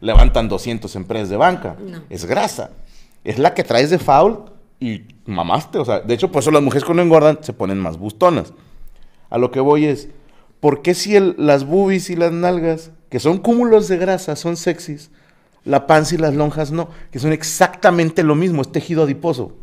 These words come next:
Speaker 2: Sí, pues, que eso no se ve tan bonito.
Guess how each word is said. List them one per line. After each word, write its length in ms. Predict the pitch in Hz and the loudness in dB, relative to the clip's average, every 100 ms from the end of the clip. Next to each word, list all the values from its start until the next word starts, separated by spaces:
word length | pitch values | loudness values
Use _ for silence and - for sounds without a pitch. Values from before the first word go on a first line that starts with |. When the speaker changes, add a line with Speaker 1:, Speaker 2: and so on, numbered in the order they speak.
| - - - - - - _ _ _ _ _ _ _ _ _ _ _ _ _ | -20 -20 -20 -20 -20 -20 _ _ _ _ _ _ _ _ _ _ _ _ _
Speaker 2:
Sí, 140 | 262 | -20
pues, 360 | 220 190 - _ | -20 -20 -20 _
que 220 | 196 170 - | -20 -20 -18
eso 300 | 185 175 190 | -18 -16 -18
no 80 | 185 | -18
se 100 | 190 | -18
ve 80 | 170 | -18
tan 200 | 185 180 | -18 -16
bonito. 400 | 165 196 - | -18 -20 -20